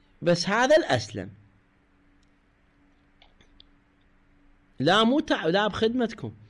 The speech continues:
بس أنت لازم تعرفين إنه لازم تضربين ال-، الميراث في عدد الورثة، في عدد الورثة. زين، إذا عندنا عشر خوال، يعني وصلت إلى نتيجة، عندك ع-، عندكم عشر ورثة، بقية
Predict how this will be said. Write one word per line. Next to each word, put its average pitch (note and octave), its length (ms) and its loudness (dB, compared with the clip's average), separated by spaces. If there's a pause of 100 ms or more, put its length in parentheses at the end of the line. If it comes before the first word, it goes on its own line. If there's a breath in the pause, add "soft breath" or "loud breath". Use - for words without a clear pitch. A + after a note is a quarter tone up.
(460 soft breath)
بس C#3+ 180 -6
أنت G#3 220 -4
لازم B3+ 400 0
تعرفين G3 520 -2
إنه C#3+ 300 -2
لازم F3 320 -2
تضربين D#3 760 -4 (440 soft breath)
ال-، C3 640 -2
الميراث E3+ 840 -2
في F3+ 220 -4
عدد C#4 380 -2
الورثة، C4+ 580 2 (1400)
في E3 220 -4
عدد C4+ 340 -2
الورثة. F#3 540 -2 (580 soft breath)
زين، G3 260 0
إذا A#3+ 180 2
عندنا A#3 300 0
عشر A3+ 320 -2
خوال، D3 380 0 (140)
يعني B2+ 160 -4
وصلت E3 400 -4
إلى A2 240 -4
نتيجة، G2+ 420 -10 (480 soft breath)
عندك A#3+ 360 -2
ع-، - 260 -14
عندكم A#3+ 360 -2
عشر G#3+ 340 2
ورثة، C#3+ 280 0
بقية F3+ 280 0